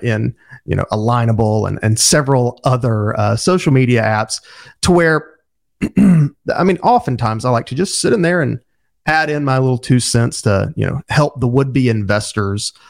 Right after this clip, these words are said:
um, ha-, have a little bit more leverage when they're, uh, doing some refinancing or, you know, when they're trying to make a good decision on what type of real estate investment to purchase. And,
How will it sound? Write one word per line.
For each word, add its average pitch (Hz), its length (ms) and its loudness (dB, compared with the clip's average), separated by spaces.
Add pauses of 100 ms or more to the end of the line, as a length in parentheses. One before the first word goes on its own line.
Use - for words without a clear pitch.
(260)
um, 98 500 0 (180)
ha-, 135 200 0
have 143 180 0
a 139 40 0
little 131 220 0
bit 107 120 -4
more 85 180 -4
leverage 135 580 -2
when 107 220 0
they're, 98 380 0 (320)
uh, 92 180 -2
doing 110 300 0
some 98 180 -2
refinancing 104 1200 0
or, 101 460 -2 (220)
you 113 80 2
know, 110 80 4
when 117 140 4
they're 113 100 2
trying 120 300 0
to 120 40 0
make 117 380 0 (220)
a 131 100 2
good 123 440 2
decision 113 520 0
on 95 280 -2
what 107 200 -2
type 104 240 -4
of 98 140 -6
real 98 160 2
estate 98 260 -4
investment 95 440 -4
to - 60 -20
purchase. - 540 -6 (240)
And, 165 160 -2